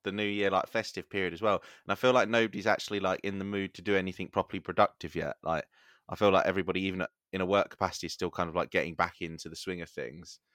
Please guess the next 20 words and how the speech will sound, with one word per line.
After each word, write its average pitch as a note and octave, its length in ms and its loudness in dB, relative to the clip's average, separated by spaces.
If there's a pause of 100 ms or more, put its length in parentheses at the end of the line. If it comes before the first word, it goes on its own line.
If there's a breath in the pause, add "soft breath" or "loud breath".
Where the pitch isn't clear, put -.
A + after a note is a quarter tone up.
(160)
'Cause, C#3 120 8
like, C3+ 80 4
personally, D#3 380 6
with G2 120 -2
me, A2+ 220 0
like, F2+ 160 2
there's G#2 100 -6
still, C3+ 160 -2
like, F2+ 160 2
half F#2+ 220 2
of, E2 120 -12 (440)
like, F2+ 140 0
the - 60 -8
people F#2+ 240 -6
that F2 60 2
I E2+ 80 0
know F#2 240 2
off G2+ 180 0
of F#2 120 -8
work C3 260 4